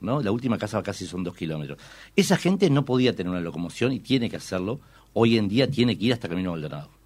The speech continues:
Y así tenemos varios, varios lugares. Ahora, ¿qué es lo que nos pide a nosotros cupsa? Cuando pudimos hablar, que estoy hablando hace cuatro años y medio, dice, "Bueno, pero nosotros tenemos que mejorar la calle, nosotros no podemos hacer la calle". Muy bien, ¿qué hicimos nosotros? Hicimos la calle.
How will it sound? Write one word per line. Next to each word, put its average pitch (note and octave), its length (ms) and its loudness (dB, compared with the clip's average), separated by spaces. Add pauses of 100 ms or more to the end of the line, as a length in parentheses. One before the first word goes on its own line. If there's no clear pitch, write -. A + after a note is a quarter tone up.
(160)
Y B2 80 -2
así D#3+ 160 -2
tenemos D#3+ 240 2
varios, G#2 260 0
varios G2 200 0
lugares. D#2+ 340 0 (280)
Ahora, F#2+ 320 4 (240)
¿qué E3+ 100 6
es F#3 60 8
lo F3 80 2
que D3+ 80 0
nos A#2 120 0
pide B2+ 180 2
a - 20 4
nosotros A2 340 -2
cupsa? C#3 400 2
Cuando F2+ 320 -8
pudimos G#2+ 400 -2
hablar, B2 320 4
que D#2+ 120 -6
estoy - 400 -8
hablando G2 240 0
hace F2+ 120 -6
cuatro F#2 240 -2
años F#2+ 180 -4
y F2+ 60 -6
medio, C3+ 320 4 (340)
dice, - 180 -4
"Bueno, A2 200 2
pero E2+ 140 -6
nosotros C3 220 2
tenemos C#3 260 2
que C#3 260 0
mejorar G2+ 300 0
la E2+ 80 -2
calle, A2+ 200 2
nosotros G2+ 220 -4
no G2+ 140 0
podemos A2 300 2
hacer D#2+ 100 -6
la D#2 60 -4
calle". - 180 -10
Muy D3 120 2
bien, D3 220 2 (460)
¿qué D#3+ 100 0
hicimos D#3+ 260 0
nosotros? C#3+ 440 0
Hicimos G#2 340 -6
la G#2 100 -4
calle. - 260 -14